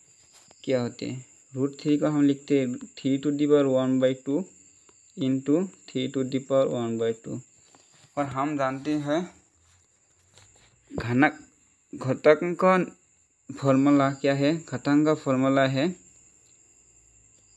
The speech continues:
a to the power m into a to the power n equal a to the power m into n। दोनों को हम, दोनों को हम जोड़ देते हो-, होते किए,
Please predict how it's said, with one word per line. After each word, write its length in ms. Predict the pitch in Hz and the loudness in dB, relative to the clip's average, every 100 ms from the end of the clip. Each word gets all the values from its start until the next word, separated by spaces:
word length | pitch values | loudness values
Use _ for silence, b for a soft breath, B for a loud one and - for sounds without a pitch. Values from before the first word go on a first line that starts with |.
| _ | _
a 160 | 120 135 147 - | -2 -2 -2 -2
to 120 | 123 123 | -4 0
the 100 | 135 135 | -2 0
power 240 | 131 135 147 - 117 | 4 4 2 -2 -2
m 260 | 120 139 175 185 - _ _ _ _ _ _ - | 0 0 -2 -8 -20 _ _ _ _ _ _ -8
into 440 | 131 131 135 - 143 123 | -4 -2 -4 0 0 2
a 140 | 123 120 | 0 0
to 140 | 135 131 | -4 -2
the 100 | 135 - | -6 2
power 180 | 131 - 123 | 2 2 0
n 180 | 113 117 123 | -2 -4 -8
equal 380 | - 143 139 196 - _ _ _ - | -8 2 2 2 -4 _ _ _ -6
a 120 | 120 - | -6 -6
to 140 | 131 123 | -8 -4
the 80 | 139 135 | -6 -2
power 220 | 135 139 151 - 123 | 2 2 0 -4 -2
m 220 | 135 196 - - | -2 -4 -8 -6
into 360 | 123 120 123 123 | -4 -4 -4 -2
n। 120 | 113 117 _ b b b b _ - | -2 -4 _ b b b b _ -12
दोनों 360 | 120 131 143 147 | -6 0 0 0
को 200 | 151 156 | 0 0
हम, 520 | 143 139 127 131 170 - _ _ _ _ _ _ _ | 2 2 2 2 0 -8 _ _ _ _ _ _ _
दोनों 360 | 127 127 139 147 | -6 -2 0 0
को 100 | 151 | -2
हम 240 | 151 147 | 0 -2
जोड़ 220 | 127 131 131 | 0 -2 -2
देते 280 | 139 - | -6 -4
हो-, 180 | 135 139 131 - | -2 -4 -10 -12
होते 300 | 135 135 143 | -12 -2 -2
किए, 260 | 131 135 | 0 -2